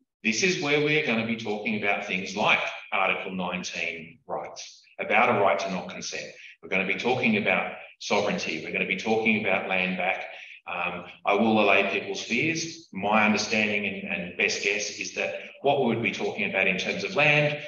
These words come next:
would be very similar to other land rights processes at the moment, which is predominantly unused Crown land.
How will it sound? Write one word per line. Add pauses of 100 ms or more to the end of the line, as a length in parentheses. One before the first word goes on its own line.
(200)
would
be
very
similar
to
other
land
rights
processes
at
the
moment,
which
is (160)
predominantly
unused
Crown
land.